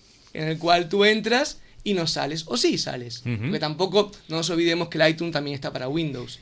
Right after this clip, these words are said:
Speaker 1: Y también puedo conectar mi
Speaker 2: Ajá.
Speaker 1: iPad o lo que sea en un
Speaker 2: Eh, ens queden tres minuts, però és simptomàtic perquè a hores d'ara la popularitat d'Apple no és tant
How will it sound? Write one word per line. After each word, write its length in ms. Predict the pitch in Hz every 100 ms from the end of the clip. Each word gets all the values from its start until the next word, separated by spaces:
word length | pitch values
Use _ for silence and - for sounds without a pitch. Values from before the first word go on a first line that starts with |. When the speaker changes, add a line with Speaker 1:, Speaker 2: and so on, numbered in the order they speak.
| - - -
Speaker 1:
Y 120 | 160
también 300 | 143 139 139
puedo 200 | 139 156 151
conectar 420 | 147 131 151 151
mi 140 | 147
Speaker 2:
Ajá. 420 | 143 143 139 139
Speaker 1:
iPad 320 | 151 - 160 156
o 20 |
lo 100 | 139
que 100 | 135
sea 160 | 147 151
en 80 |
un 120 | 143 131
Speaker 2:
Eh, 200 | 113 -
ens 420 | 131 127 123 117
queden 240 | - 208 180
tres 200 | 170 143
minuts, 300 | 143 170 -
però 140 | 135
és 80 | 143
simptomàtic 600 | 160 151 160 143 156 -
perquè 260 | - 117 113
a 40 |
hores 180 | 117 147
d'ara 340 | 139 127 127 - - 117
la 220 | 110 104
popularitat 580 | 117 120 107 107 107 143
d'Apple 460 | 135 147 131 120 180 - _ _ _ - -
no 220 | 110 180
és 180 | 175 -
tant 300 | 139 131